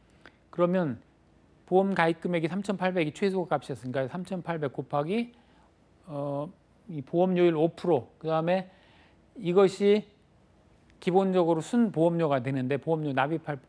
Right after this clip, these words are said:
보험료인데 여기서 정부가 오십 퍼센트를 깎아주고 지자체에서 삼십 퍼센트 깎아주니까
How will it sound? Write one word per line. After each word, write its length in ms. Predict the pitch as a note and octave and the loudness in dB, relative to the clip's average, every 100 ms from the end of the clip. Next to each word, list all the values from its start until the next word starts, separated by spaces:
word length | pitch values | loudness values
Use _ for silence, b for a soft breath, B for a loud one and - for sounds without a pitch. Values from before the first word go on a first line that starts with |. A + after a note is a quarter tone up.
| _ | _
보험료인데 400 | D3 C#3+ C3+ C3 | -8 -4 -2 0
여기서 260 | E3+ F#3 F#3+ | 2 2 -2
정부가 540 | E3 E3 D#3 D#3 D#3 B B B _ | -2 -2 0 0 0 B B B _
오십 280 | D#3 D#3 - | -6 -6 -8
퍼센트를 360 | D#3 D3+ C3+ C3+ | -8 -6 -6 -6
깎아주고 600 | D#3+ E3 C3+ D3 F#3 F#3 | -2 -2 -2 -4 -6 -8
지자체에서 460 | - D#3+ D3+ C#3 C3 | -4 -2 0 -2 -4
삼십 280 | E3+ D3+ | -6 -8
퍼센트 200 | D#3 C#3 | -8 -8
깎아주니까 640 | C3 D#3 D3+ C3 B2 C3+ | -8 -6 -6 -4 -6 -8